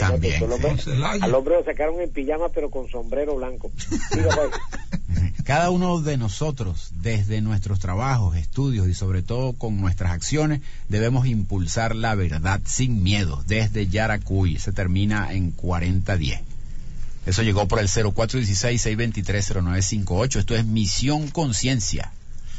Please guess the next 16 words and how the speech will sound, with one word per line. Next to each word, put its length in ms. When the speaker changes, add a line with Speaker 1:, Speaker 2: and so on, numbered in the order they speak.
Speaker 3:
Defendernos 840
de 120
la 80
agresión 440
imperial 600
es 140
un 180
mandato 480
patriótico 800
que 140
no 160
necesita 600
mayores 380
argumentos. 720
Sin 260
embargo, 600